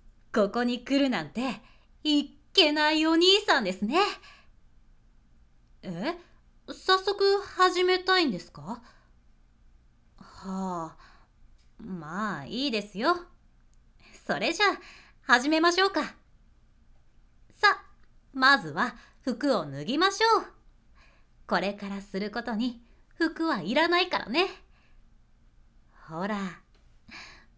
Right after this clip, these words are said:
僕に体を任せてください。あれ？もしかして、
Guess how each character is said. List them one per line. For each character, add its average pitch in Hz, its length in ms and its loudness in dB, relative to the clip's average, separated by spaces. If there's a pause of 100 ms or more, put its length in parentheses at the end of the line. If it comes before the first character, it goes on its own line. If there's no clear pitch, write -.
(140)
僕 220 320 -4
に 190 280 -8 (480)
体 294 440 2
を 302 60 -2
任 311 340 4
せ 349 120 -2
て 254 100 -4
く - 100 -12
だ 196 120 -8
さ 254 240 -6
い。 - 20 -6 (2750)
あ 165 240 -14
れ？ 311 180 -8 (1080)
も 349 260 -2
し 453 100 -6
か 370 140 0
し - 100 -8
て、 165 460 -10